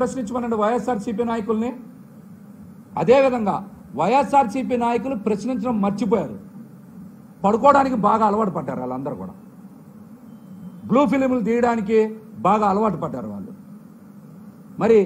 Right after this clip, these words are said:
ఇరవై రెండు మంది ఎంపీలు ఉన్నారు, ఆరుగురు ఏడుగురు రాజ్యసభ సభ్యులు ఉన్నారు, మొన్న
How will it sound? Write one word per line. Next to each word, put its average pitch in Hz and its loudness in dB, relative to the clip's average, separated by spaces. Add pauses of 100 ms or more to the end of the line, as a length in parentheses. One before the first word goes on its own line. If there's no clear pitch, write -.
(300)
ఇరవై 254 6
రెండు 262 2
మంది 247 4 (1000)
ఎంపీలు 233 4
ఉన్నారు, 254 4 (560)
ఆరుగురు 247 6
ఏడుగురు 233 4 (140)
రాజ్యసభ 196 2
సభ్యులు 185 0
ఉన్నారు, 151 -4
మొన్న 196 0